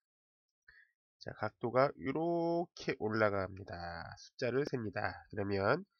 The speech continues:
백팔십에서 줄어가지고 백 도 이렇게 재는 게 아니라 영에서부터 시작해서 십, 이십, 삼십, 사십, 오십, 육십, 칠십, 팔십, 구십까지 이렇게 재는 겁니다. 그래서 정확히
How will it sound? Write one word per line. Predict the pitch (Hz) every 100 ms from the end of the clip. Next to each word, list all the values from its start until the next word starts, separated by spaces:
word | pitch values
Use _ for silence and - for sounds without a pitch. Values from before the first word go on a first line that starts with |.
| _ -
백팔십에서 | 127 - 131 135 131 135
줄어가지고 | - 131 131 127 120 117 139 147
백 | 117 104 _
도 | 101
이렇게 | 113 147 160
재는 | 143 131 123
게 | 101
아니라 | 92 95 90 87 95 165 220 _ - - _ -
영에서부터 | 92 101 113 123 120 127 120 -
시작해서 | 117 113 107 110 104 139 180 208 _ _ _ _ _ _ _ _ _ -
십, | - 120 110
이십, | 107 113
삼십, | 117 110
사십, | 113 113
오십, | 107 113
육십, | 107 127 -
칠십, | 139 160 -
팔십, | 151 185 208
구십까지 | - 131 135 - 113
이렇게 | 107 - 98
재는 | 95 87
겁니다. | 85 85 85
그래서 | 85 95
정확히 | 92 101 127 135 - 104 117